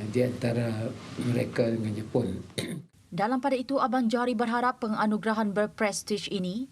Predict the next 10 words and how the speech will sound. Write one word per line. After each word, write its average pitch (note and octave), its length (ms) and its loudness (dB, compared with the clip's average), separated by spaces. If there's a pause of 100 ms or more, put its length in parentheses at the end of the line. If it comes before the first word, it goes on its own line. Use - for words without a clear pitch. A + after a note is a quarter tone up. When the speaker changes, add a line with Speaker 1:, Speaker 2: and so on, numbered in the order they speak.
(140)
Speaker 2:
menjadi F3+ 480 0
inspirasi F#3+ 640 -2
kepada G3+ 320 0
anak-anak F#3+ 400 2
Sarawak G#3 520 2 (360)
agar A3+ 560 2
terus A3+ 320 2
berusaha G#3 480 2
mencapai G3+ 560 0
kecemerlangan G3+ 800 0